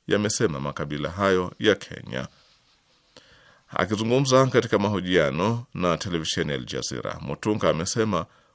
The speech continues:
"Ukienda Kericho, watakuambia Waingereza hawakuondoka kamwe." Waingereza wanadaiwa kuzalisha maka-, kulazimisha makabila ya Talai na Kipsigis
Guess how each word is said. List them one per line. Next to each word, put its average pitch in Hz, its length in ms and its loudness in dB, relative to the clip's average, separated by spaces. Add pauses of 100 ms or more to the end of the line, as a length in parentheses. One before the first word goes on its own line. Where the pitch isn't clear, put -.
"Ukienda 131 520 2
Kericho, 85 600 -4 (540)
watakuambia 87 680 0
Waingereza 87 680 2
hawakuondoka 82 800 -4
kamwe." 95 380 -2 (640)
Waingereza 90 680 2
wanadaiwa 95 600 2
kuzalisha 92 720 -4
maka-, 85 500 -2 (380)
kulazimisha 90 920 2
makabila 101 800 2
ya 85 200 4
Talai 87 520 2 (280)
na 78 180 -2
Kipsigis 98 880 -2